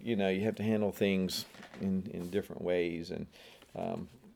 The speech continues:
recognizing the seriousness of it without walking in fear. So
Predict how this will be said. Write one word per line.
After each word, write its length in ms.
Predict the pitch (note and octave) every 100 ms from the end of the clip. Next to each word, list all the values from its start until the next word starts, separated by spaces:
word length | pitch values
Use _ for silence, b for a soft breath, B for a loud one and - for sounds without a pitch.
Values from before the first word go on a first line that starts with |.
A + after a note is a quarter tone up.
| -
recognizing 580 | A2 A#2+ A#2+ A2+ G2+ G2
the 60 |
seriousness 580 | F#2+ A2+ G2+ F#2+ F#2+ F2+
of 140 | F#2+
it 100 | E2
without 340 | F2 F#2+ F2 -
walking 540 | E2+ - - - F#2
in 140 | F2 F2+
fear. 500 | - A2+ F#2 B1 D2
So 500 | - F#3+ D#3 G2